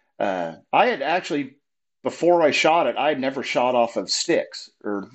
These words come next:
you know, the, uh, bipod sticks in a bucket. Um, and you need it out there because some of the targets are so low down there that you really can't sit on the ground like I do in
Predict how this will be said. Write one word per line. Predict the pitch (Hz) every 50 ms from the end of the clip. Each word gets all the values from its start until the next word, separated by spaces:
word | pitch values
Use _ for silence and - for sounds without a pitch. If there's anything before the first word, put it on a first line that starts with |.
| - _ _
you | - 127 104
know, | 92 92 92 95
the, | 98 107 104 98 98 98 92
uh, | 87 85 85 82 - _ _
bipod | - 123 123 113 - 98 90 85
sticks | - - 90 78 - - - - - - _ _ _ -
in | 117 107
a | 98
bucket. | 90 107 101 95 - - 82 - - _ _ _ _ _ _ _ _ _ _ _ _ _ _ _ _ _ _ _ -
Um, | 127 117 113 110 110 110 107 104 104 104 104 95 - _ _ _ _ _ _ _ _ _ _ _ _ _ _
and | - 165 156 156 156
you | 156 151
need | 156 180 202 185
it | 170 151
out | 143 135 131 123 -
there | 170 160 156 147 139
because | 143 135 131 - 139 135 120 -
some | - - 156 143
of | 143
the | 123 117
targets | - - 143 147 156 139 123 117 - -
are | 120
so | - - 151 139
low | 123 120 113 131 135 147 143 139
down | 135 123 120 107 104 101
there | 110 110 113
that | 110 120 117
you | 113 113
really | 135 139 123 117
can't | 120 - 135 117 95
sit | - - 156 143
on | 131 117
the | 110
ground | 101 113 127 143 156 151 139 117
like | 107 104 104 110
I | 104
do | 101 95 113 110 107 104
in | 104 98 95 92 101